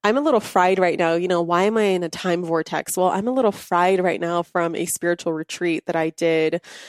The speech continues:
um, over the weekend in Sedona. And we just extended our trip through my birthday. My birthday is actually two days,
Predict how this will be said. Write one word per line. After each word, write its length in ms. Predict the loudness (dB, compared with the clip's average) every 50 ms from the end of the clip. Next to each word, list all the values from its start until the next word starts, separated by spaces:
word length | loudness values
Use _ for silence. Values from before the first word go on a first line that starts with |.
| -20 -16 -8 -2
um, 300 | 0 2 2 2 0 0
over 180 | 2 2 2 2
the 100 | 2 0
weekend 400 | 0 0 0 0 0 0 0 0
in 160 | -2 -4 -4
Sedona. 640 | -2 -4 -2 0 0 2 2 2 0 0 0 -2 -2 -2
And 340 | -2 0 0 0 -2 -2 -2
we 120 | -4 -4
just 220 | -4 -4 -6 -6
extended 500 | -6 -8 -8 -4 -2 -2 -2 0 0 0
our 100 | 0 -2
trip 400 | -2 -4 -4 -2 -2 -2 -2 -4
through 240 | -8 -4 -2 0 0
my 160 | 0 -2 -4
birthday. 540 | -4 -2 -2 0 0 -2 -2 -4 -2 -2 -2
My 140 | -2 -4 -4
birthday 340 | -2 -4 -4 -2 -2 -2 -2
is 100 | -2 -2
actually 300 | -4 -4 -6 -8 -8 -8
two 280 | -8 -6 -4 -2 0
days, 460 | 2 2 2 2 2 0 0 -4 -8